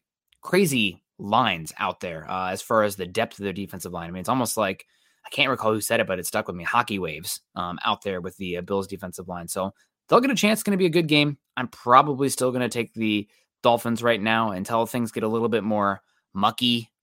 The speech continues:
out there. You know, it, it's a, it's a, an arena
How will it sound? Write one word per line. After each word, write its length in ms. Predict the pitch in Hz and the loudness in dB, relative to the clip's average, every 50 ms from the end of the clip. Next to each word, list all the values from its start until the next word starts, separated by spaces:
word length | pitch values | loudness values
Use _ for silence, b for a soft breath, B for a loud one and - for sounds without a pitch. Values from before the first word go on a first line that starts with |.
| _ _ - | _ _ 2
out 240 | 117 117 117 113 | 2 2 2 0
there. 360 | - 120 113 113 110 113 113 110 | 0 0 2 4 4 4 2 2
You 140 | 104 104 | 0 -2
know, 160 | 107 104 101 101 | -2 -2 -2 -2
it, 440 | 101 104 104 101 120 120 107 107 120 | -4 -4 -6 -6 -8 -8 -8 -8 -10
it's 180 | 110 - - | -8 -4 -2
a, 220 | 120 107 104 101 101 | 0 2 2 2 2
it's 180 | 104 - - | 0 -2 -2
a, 220 | - 107 98 98 - 113 | -2 -2 -2 -2 -2 -2
an 120 | 127 120 | -2 0
arena 440 | 120 127 139 143 135 117 92 95 | 0 2 2 2 2 2 0 -2